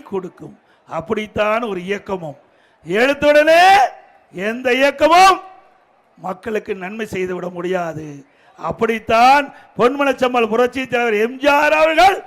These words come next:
கட்சி தொடங்கப்பட்டு ஐந்து ஆண்டு காலம் தன்னுடைய உழைப்பை கொடுத்து ஆட்சியை பிடித்தார்.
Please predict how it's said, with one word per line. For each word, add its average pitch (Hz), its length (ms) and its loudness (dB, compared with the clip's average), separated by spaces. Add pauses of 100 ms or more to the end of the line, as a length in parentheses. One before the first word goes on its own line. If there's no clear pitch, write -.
(640)
கட்சி - 340 -12 (100)
தொடங்கப்பட்டு 262 680 2 (640)
ஐந்து 339 380 0
ஆண்டு 339 280 2
காலம் 339 380 4 (100)
தன்னுடைய 285 420 0
உழைப்பை 294 340 0
கொடுத்து 262 440 -2 (1080)
ஆட்சியை 240 440 -6
பிடித்தார். 202 640 -6